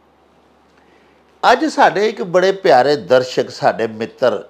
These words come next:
ਸਾਡੇ ਮੁਸਤਕਿਲ ਵਿਊਅਰ ਨੇ ਮੁਖਤਾਰ ਅਹਿਮਦ ਹੋਰੀ। ਉਹਨਾਂ ਸਾਥੋਂ ਇਹ ਮੰਗ ਕੀਤੀ ਹੈ, ਬਲਕਿ ਇਸ ਖੁਆਇਸ਼ ਦਾ ਇਜ਼ਹਾਰ ਕੀਤਾ ਹੈ ਆਪਣੇ ਕੁਮੈਂਟ ਦੇ ਵਿੱਚ ਕਿ ਕਦੀ ਉਹ ਵੀ ਵੇਲਾ ਆਵੇਗਾ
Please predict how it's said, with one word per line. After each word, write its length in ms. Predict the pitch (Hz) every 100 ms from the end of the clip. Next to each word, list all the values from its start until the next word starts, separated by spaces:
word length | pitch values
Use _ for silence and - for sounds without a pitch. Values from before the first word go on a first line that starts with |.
| _ _
ਸਾਡੇ 340 | 123 104 123
ਮੁਸਤਕਿਲ 760 | 120 139 143 - 135 185 175 135 - _ _ -
ਵਿਊਅਰ 500 | - 123 160 147 123
ਨੇ 220 | 101 92 - _ _ _ _ _ _ 123
ਮੁਖਤਾਰ 540 | 139 - 139 135 143
ਅਹਿਮਦ 360 | 143 147 139 120
ਹੋਰੀ। 260 | 92 82 - _ _ _ _ _ _ -
ਉਹਨਾਂ 380 | 254 302 269 208 - _ _ _ _ _ _
ਸਾਥੋਂ 560 | - 151 147 185 170 165 156
ਇਹ 60 |
ਮੰਗ 300 | 143 127 127
ਕੀਤੀ 580 | 147 139 104 - 135 113
ਹੈ, 40 | 113
ਬਲਕਿ 440 | 120 117 113 123 117
ਇਸ 220 | 135 123 113
ਖੁਆਇਸ਼ 500 | - 190 220 190 175
ਦਾ 140 | 160
ਇਜ਼ਹਾਰ 540 | 147 131 120 - 113 151
ਕੀਤਾ 360 | - 107 -
ਹੈ 140 | 117 113
ਆਪਣੇ 320 | 104 117 113
ਕੁਮੈਂਟ 420 | - 113 123 120
ਦੇ 160 | 117 117
ਵਿੱਚ 240 | 101 -
ਕਿ 120 | 127
ਕਦੀ 360 | - 131 120 135
ਉਹ 120 | 135
ਵੀ 140 | 139
ਵੇਲਾ 360 | 120 101 107 113
ਆਵੇਗਾ 540 | 90 107 117 104 -